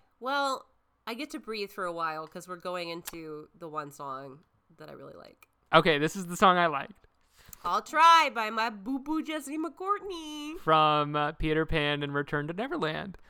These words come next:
Speaker 1: Which,
Speaker 2: So wha-
Speaker 1: this is kind of where the films start being like,
Speaker 2: Yeah.
Speaker 1: what?
Speaker 2: Again, <laughs> th-, now we're, now we're
Speaker 1: <laughs>
Speaker 2: doing sequels, which I can dig it.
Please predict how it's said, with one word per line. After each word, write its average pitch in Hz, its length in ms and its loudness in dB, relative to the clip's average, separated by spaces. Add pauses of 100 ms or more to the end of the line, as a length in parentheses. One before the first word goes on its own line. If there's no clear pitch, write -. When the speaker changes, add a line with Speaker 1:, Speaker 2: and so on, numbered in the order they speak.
(140)
Speaker 1:
Which, 277 200 -4
Speaker 2:
So 170 80 2
wha- 156 160 -2
Speaker 1:
this 339 120 -8
is 392 120 -8
kind 277 200 -6
of 226 160 -10
where 202 320 -4
the 180 140 -14
films 185 440 -8
start 170 300 -8
being 175 220 -8
like, 151 340 -12 (1000)
Speaker 2:
Yeah. 156 320 2
Speaker 1:
what? 120 80 -10 (360)
Speaker 2:
Again, 180 420 8 (480)
<laughs> - 520 -20
th-, 185 140 -2
now 180 220 4
we're, 196 120 2
now 180 180 4
we're 190 80 6
Speaker 1:
<laughs> 196 80 6
Speaker 2:
doing 185 120 4
sequels, 147 800 2
which - 520 -4 (760)
I 135 120 0
can 139 160 -2
dig 127 160 -2
it. 131 180 -4